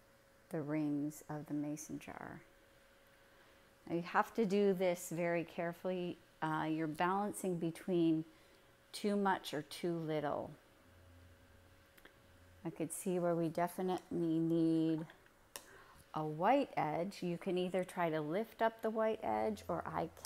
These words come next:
can. Here I would be experimenting with some of that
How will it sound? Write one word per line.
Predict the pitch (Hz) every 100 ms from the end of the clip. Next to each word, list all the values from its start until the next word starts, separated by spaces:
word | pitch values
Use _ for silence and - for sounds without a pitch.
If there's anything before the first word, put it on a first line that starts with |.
| -
can. | 269 339 - - 214 254 - - - - - - - - - - - - - - _ -
Here | 170 175
I | 165
would | 165 151
be | 151
experimenting | - - - - 190 196 196 160 151 160 208 285 - - - - -
with | 170 160 160 170 - - - - - - - - -
some | - - 170
of | 170 151
that | 151 147 156